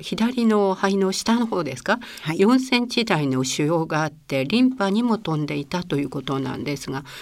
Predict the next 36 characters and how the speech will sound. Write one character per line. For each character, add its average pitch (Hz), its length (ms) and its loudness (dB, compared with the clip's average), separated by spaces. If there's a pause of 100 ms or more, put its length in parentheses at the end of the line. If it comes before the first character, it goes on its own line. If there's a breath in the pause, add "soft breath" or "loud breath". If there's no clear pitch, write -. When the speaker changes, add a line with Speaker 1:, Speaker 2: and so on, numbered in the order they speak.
(120)
Speaker 1:
こ - 120 -14
れ 175 60 2
は 160 60 2
あ 156 40 -2
の、 139 180 -2
手 - 200 -4
術 220 360 -4
は 120 340 -2
で - 140 -6
き 170 100 -6
な 190 80 -2
か 156 140 -8
っ - 20 -8
た 131 160 -8
ん 131 40 -10
で 135 100 -12
し - 100 -8
ょ - 60 -20
う - 40 -10
か？ - 80 -4
Speaker 2:
そ 170 120 0
う 151 80 2
で 147 60 -4
す 190 120 0
ね。 170 120 4
あ 165 40 2
の、 180 280 4
初 196 180 0
診 196 260 4
で 214 100 2
は 214 120 0
手 185 220 0
術 156 420 0
し - 160 6
か 196 80 0
考 165 280 0